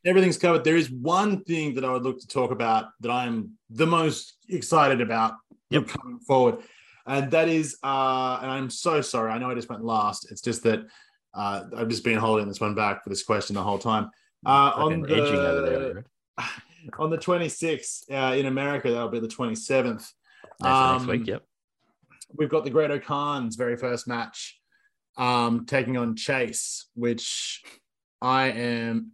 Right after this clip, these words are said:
Speaker 1: one hundred percent jonesing for. I finally get to see O'Khan and one hundred percent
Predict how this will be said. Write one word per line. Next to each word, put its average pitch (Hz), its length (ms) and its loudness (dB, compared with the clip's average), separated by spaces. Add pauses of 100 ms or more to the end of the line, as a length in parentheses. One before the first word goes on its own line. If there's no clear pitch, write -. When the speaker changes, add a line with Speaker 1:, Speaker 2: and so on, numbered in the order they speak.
(140)
Speaker 1:
one 127 480 0
hundred 127 300 2
percent 110 360 0
jonesing 113 440 -2
for. 110 160 -2
I 107 60 -8 (140)
finally 135 340 0
get 120 120 -4
to 117 60 -10
see 113 420 -2
O'Khan 110 840 0
and 107 200 -6
one 107 180 -4
hundred 127 380 0
percent 110 520 2